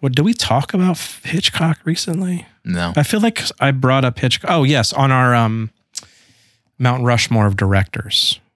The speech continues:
Speaker 1: I brought up Hitch, and I was like, "I'm, I'm ready for another Hitch."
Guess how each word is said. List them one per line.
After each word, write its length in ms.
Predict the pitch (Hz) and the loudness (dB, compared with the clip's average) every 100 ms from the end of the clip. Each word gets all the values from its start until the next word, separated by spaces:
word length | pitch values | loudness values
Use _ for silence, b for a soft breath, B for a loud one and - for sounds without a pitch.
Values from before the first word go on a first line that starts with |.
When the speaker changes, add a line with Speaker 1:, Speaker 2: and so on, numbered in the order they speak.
| _ - | _ -2
Speaker 1:
I 60 | |
brought 220 | 120 123 | 0 2
up 100 | 120 | 2
Hitch, 240 | - 117 - | 0 0 2
and 80 | 117 | 2
I 60 | |
was 240 | 120 123 123 | 2 2 2
like, 160 | 117 | 2
"I'm, 140 | 98 - 123 | 0 0 0
I'm 100 | 131 | 2
ready 160 | 165 | 2
for 160 | 156 135 | 0 0
another 300 | 127 120 110 | 2 2 2
Hitch." 640 | 90 113 - - - - | 2 0 0 -2 -2 -6